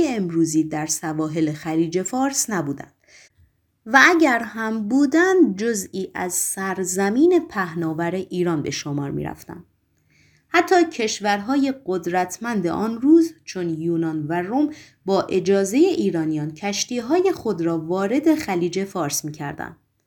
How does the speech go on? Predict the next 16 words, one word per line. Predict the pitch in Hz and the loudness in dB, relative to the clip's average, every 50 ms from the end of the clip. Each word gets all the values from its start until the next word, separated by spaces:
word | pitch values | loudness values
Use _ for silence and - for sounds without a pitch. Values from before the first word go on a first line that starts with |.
| _ _ _ _ _ _ _ _ _ _ _ _ _ - | _ _ _ _ _ _ _ _ _ _ _ _ _ 0
یونانیان | 226 262 285 294 285 302 302 294 302 320 339 359 370 381 311 220 | 4 6 6 6 6 6 6 6 6 6 6 6 6 4 4 4
به | 254 | 2
این | 240 - - 320 381 339 | 2 4 4 4 6 6
دریا | 320 294 285 277 254 240 262 269 262 254 | 6 4 4 2 0 2 2 2 2 2
دریای | 202 214 214 202 196 190 196 196 185 175 170 175 | 0 0 -2 0 0 0 0 0 -2 0 -2 -4
پارس | - - - - 254 269 302 320 330 320 - - 220 | -6 -8 -10 -6 -2 0 2 2 2 0 -2 -4 -4
یا | 220 214 220 226 | -4 -2 -2 -4
پرس | 220 - - 226 202 175 165 - - - - | -6 -8 -6 -4 -4 -4 -2 -2 -4 -4 -2
می‌گفتند. | 165 160 170 - - - - - 175 - - - _ _ _ _ _ _ _ - - _ _ _ _ _ _ _ _ _ _ _ _ _ _ _ _ _ _ - | -4 -6 -6 -8 -12 -12 -16 -16 -16 -16 -16 -16 _ _ _ _ _ _ _ -20 -20 _ _ _ _ _ _ _ _ _ _ _ _ _ _ _ _ _ _ 0
داریوش | 202 254 262 269 277 277 320 392 - - - | 4 4 4 6 6 6 6 4 4 4 2
بزرگ | 330 262 214 202 214 196 185 214 233 247 269 277 269 269 - | 2 2 2 0 0 0 0 0 2 2 2 2 0 -4 -6
از | - 185 185 175 - - | -4 -4 -4 -4 -4 -4
این | - 262 302 339 311 | 0 4 4 6 6
دریا | 277 262 240 226 214 202 214 214 214 214 | 4 4 2 0 0 0 0 0 0 0
یاد | 214 190 185 190 175 151 151 - | 0 0 0 0 0 0 -2 -6
کرده | - - 151 156 156 151 - - - - | -10 -12 -10 -10 -10 -12 -14 -18 -20 -20